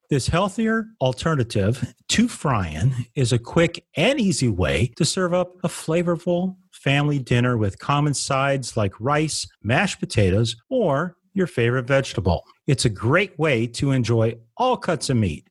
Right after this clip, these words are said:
and leftovers can easily be repurposed into salads, casseroles,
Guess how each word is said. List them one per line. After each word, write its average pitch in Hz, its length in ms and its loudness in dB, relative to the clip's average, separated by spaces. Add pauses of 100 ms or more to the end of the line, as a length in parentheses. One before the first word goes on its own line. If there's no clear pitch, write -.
and 170 220 0
leftovers 143 800 0 (120)
can 98 200 2 (120)
easily 135 600 0 (120)
be 131 140 2
repurposed 127 680 0
into 110 260 0
salads, 143 680 -2 (220)
casseroles, 117 680 0